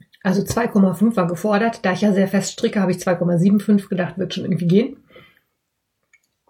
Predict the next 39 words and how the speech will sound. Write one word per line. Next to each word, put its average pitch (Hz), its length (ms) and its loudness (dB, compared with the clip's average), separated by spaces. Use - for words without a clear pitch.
Das 220 160 0
ist 233 100 -2
mir 220 80 6
ein 208 60 4
bisschen 196 240 2
vor 185 100 -2
die 180 120 -2
Füße 233 280 -2
gefallen, 254 360 0
das 202 120 -2
erzähle 185 300 -2
ich 175 80 -6
dann 170 160 -4
aber 175 140 -6
jetzt 175 220 -6
auch 202 160 -6
gleich. 370 320 -2
Jedenfalls 262 720 -2
habe 240 220 0
ich 233 240 -4
zu 208 80 -6
einer 196 160 -6
Freundin 269 320 0
gesagt, 233 300 0
ich 175 100 -8
wünsche 262 280 0
mir 208 120 2
eigentlich 220 300 -4
die - 100 -4
Anleitung 208 480 0
für 202 160 2
sechs 196 240 0
Uhr. 202 260 0
Schön 285 360 -2
früh 262 260 2
morgens, 214 400 0
dann 170 120 -2
kann 180 160 -4
ich - 260 -12